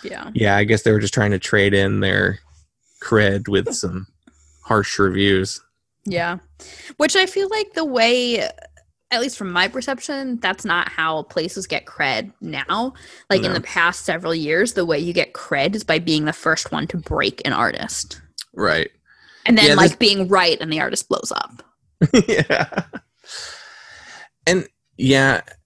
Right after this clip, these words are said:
Speaker 2: the internet, too, has made it so much easier to find music
Speaker 1: Yeah.
Speaker 2: on your own. Like, a lot of people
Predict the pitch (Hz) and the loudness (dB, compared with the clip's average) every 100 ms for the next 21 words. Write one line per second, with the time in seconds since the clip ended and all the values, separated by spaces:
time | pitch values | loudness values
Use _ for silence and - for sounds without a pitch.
0 | _ _ 131 151 226 285 127 110 - 147 | _ _ 4 6 6 6 4 4 6 6
1 | 110 113 123 123 123 117 110 - - - | 6 6 6 6 6 6 4 2 -4 -2
2 | - 123 123 120 117 113 107 - - - | 2 6 6 6 6 2 0 -2 -4 -8
3 | - - - _ _ _ _ _ - 120 | -8 -10 -16 _ _ _ _ _ -2 0
4 | 110 120 120 110 - 107 104 104 107 107 | 2 2 2 0 0 0 0 -2 -2 -2
5 | 104 - - _ _ _ _ _ - 254 | -2 -6 -20 _ _ _ _ _ -2 2
6 | 117 117 113 - 107 110 170 196 - 117 | 4 4 2 0 2 4 4 2 -2 -2
7 | - - _ _ _ _ _ - 110 131 | -4 -14 _ _ _ _ _ -6 0 2
8 | 185 190 170 | 4 2 4